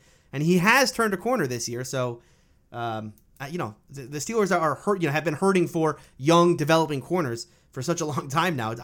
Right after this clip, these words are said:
think it'd be, he'd be a tough cut. Obviously, whatever wide receiver they cut, if it's not, you know, i-, if it's not just Spencer,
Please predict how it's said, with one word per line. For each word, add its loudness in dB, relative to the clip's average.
think -4
it'd -2
be, -4
he'd -2
be 2
a 0
tough -2
cut. 0
Obviously, 4
whatever 8
wide 8
receiver 2
they 4
cut, 6
if -4
it's -4
not, 6
you 0
know, 0
i-, -2
if -2
it's -6
not 4
just -6
Spencer, 0